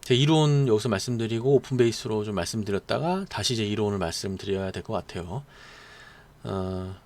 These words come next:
흐름이 좋습니다. 어, 주가가 빠져야 될 위치에서 빠지지 않고 강하게, 어, 지지되고 있는 모습이 나오고 있어요. 그래서, 어, 굉장히 좀 흐름이 세다. 그래서 칠-,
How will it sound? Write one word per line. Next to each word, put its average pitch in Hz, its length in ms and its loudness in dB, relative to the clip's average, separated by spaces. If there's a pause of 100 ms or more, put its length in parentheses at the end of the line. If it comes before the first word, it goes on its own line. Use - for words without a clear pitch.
(140)
흐름이 151 520 0
좋습니다. 107 500 -4 (340)
어, - 260 -14
주가가 - 300 -4
빠져야 156 320 2
될 143 140 4
위치에서 117 320 -4
빠지지 135 340 0
않고 151 640 -2
강하게, 127 760 -2 (360)
어, 92 260 -6
지지되고 101 600 -4
있는 95 300 -4
모습이 127 480 -4
나오고 90 260 -2
있어요. 87 440 -8
그래서, 110 420 -8 (1080)
어, 92 200 -14
굉장히 110 260 -10
좀 107 120 -12
흐름이 151 260 -6
세다. 101 600 -6
그래서 117 380 -8
칠-, 147 240 -8